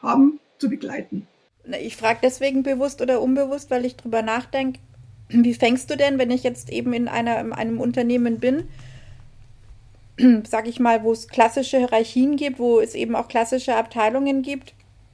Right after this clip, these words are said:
Speaker 2: wie fange, wie, also ich müsste dann ja als, als Chef erstmal in Panik verfallen, dass fünfzig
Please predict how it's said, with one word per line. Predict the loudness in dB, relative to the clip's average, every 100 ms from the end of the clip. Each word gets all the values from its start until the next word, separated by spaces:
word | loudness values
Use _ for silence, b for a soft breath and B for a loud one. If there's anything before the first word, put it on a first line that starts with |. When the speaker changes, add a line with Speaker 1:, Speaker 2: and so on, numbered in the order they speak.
| _ -20 -20 -10
Speaker 2:
wie | -6 -2
fange, | 0 2 2 0
wie, | -4 -12 -10 -8
also | -6 -4
ich | 0
müsste | 0 0 0
dann | 0 2
ja | 2 2
als, | 0 0 -4
als | -4 -4 0
Chef | 0 0
erstmal | -4 -2 -4
in | -4
Panik | -2 -2 -2 -2
verfallen, | -6 -2 -2 -2 -2
dass | -2
fünfzig | -2 -4 -4 -10 -10